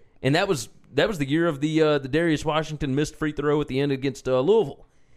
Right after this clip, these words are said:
Like, since then, he has been on top of the world. Even in the N I T year, when they lost Nerlens Noel, like, in the middle of the year,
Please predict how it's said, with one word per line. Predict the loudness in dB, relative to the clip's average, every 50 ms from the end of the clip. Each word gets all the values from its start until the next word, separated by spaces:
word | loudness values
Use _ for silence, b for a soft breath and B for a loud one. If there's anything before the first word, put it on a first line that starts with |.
| -20 -20 _ _ _ _
Like, | 0 0 0 0 -2 -10
since | -8 -2 -2 -2 -2 -2 0
then, | 0 2 2 4
he | 2 2 2 2 4
has | 2 2 2 2
been | 0 0 2 2
on | 2 0 0
top | 0 0 0 0 -2
of | -4
the | -8
world. | -4 0 0 2 2 0
Even | -2 -4 -4 -2 -2
in | -2 -2
the | -2 -2 -4 -4
N | -4 -4
I | -2 -4 -4
T | -4 -4 -6 -4
year, | -4 -4 -2 0 0 2 2 2 0 -2 b b b b b b b b b _ _ _
when | 0 2 2
they | 4 4
lost | 4 4 2 2 0 0
Nerlens | 0 0 0 2 0 0 0 0
Noel, | 2 2 4 4 4 2 2 2
like, | 2 0 0 0
in | -2 -2
the | 0 0
middle | 0 0 0 -2
of | -2
the | 0
year, | 0 0 2 0 0 -2 -4 -8